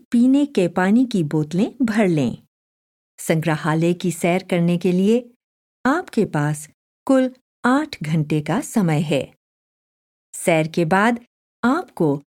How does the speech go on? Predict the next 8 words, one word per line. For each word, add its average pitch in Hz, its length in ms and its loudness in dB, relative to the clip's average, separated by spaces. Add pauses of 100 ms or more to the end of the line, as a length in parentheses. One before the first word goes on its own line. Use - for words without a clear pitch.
(120)
संग्रहालय 180 720 0
में 233 220 2
प्रदर्शित 170 600 -2 (340)
किसी 269 280 0
वस्तु 165 520 -2 (320)
या 214 120 2
प्रदर्शनी 214 680 0
पर 143 280 -2